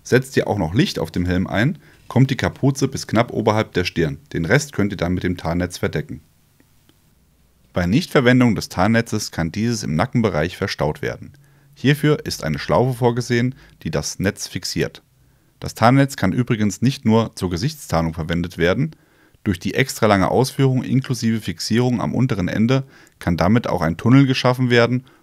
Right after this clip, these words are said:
um Ausrüstung wie Kameras, Spektive oder Zielfernrohre abzutarnen.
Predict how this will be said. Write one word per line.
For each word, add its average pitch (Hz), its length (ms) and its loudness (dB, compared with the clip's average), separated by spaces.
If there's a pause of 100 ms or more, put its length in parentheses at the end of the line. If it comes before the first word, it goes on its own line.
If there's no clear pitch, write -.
(140)
um 90 100 0
Ausrüstung 113 760 2
wie 92 80 -8
Kameras, 120 640 4
Spektive 113 720 -2 (240)
oder 80 260 -2
Zielfernrohre 113 800 2
abzutarnen. - 680 -4